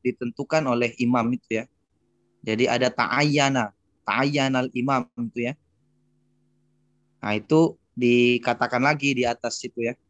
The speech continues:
Jadi ya yang menentukan itu adalah imam itu tadi. Nah, ini masih pendapat-pendapat ini, ya. Ah, yang la-, lanjut di bawahnya.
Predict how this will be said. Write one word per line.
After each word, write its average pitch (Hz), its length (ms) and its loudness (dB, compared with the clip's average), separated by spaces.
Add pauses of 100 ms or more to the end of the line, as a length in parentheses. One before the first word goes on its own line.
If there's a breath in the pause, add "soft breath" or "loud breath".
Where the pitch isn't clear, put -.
(800)
Jadi 120 320 2
ya 123 220 4
yang 113 180 2
menentukan 117 560 -2
itu 135 160 -4
adalah 107 400 0 (220)
imam 107 340 -4
itu - 220 -16
tadi. 107 320 -6 (2250)
Nah, 117 80 2
ini 165 160 4
masih 175 240 -2
pendapat-pendapat 139 800 0
ini, 135 180 -4
ya. 127 60 -10 (1040)
Ah, 117 160 0
yang 120 160 2
la-, - 120 -4 (200)
lanjut 131 240 0
di 143 80 -6
bawahnya. 131 320 0